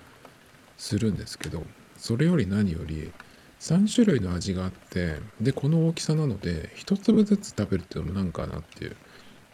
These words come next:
なんで、三、四粒こうざっと手に出して食べるんですけど、そうするともちろんその三種類の味が混ざる。で、そこにキシリトールの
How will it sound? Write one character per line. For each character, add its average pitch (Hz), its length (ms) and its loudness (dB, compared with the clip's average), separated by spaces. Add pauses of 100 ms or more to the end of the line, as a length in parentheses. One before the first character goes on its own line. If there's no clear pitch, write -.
(160)
な 127 120 2
ん 98 100 2
で、 82 240 -2
三、 123 240 0
四 143 180 4
粒 135 300 -2
こ 110 220 -2
う 101 40 2
ざ 110 120 2
っ - 20 -2
と - 160 -6
手 101 160 0
に 85 60 0
出 69 120 -6
し - 60 -8
て - 120 -10
食 - 140 -6
べ 98 80 -2
る 80 80 -4
ん 67 60 -10
で - 80 -14
す - 100 -12
け - 80 -10
ど、 - 180 -8
そ 143 140 0
う 151 140 2
す - 240 -2
る 147 100 2
と 98 120 0
も 87 140 -2
ち 120 120 -2
ろ 104 80 0
ん 80 80 -4
そ - 120 -10
の - 60 -8 (460)
三 117 240 -2
種 143 180 2
類 113 80 4
の 85 80 -2
味 82 180 -4
が - 100 -6
混 98 260 -2
ざ 117 120 4
る。 - 140 -4 (1500)
で、 110 160 0
そ - 100 -8
こ 117 140 2
に 117 240 0 (800)
キ - 80 -10
シ - 120 -8
リ 117 120 2
ト 120 160 6
ー 90 80 0
ル 80 60 -4
の 80 180 -8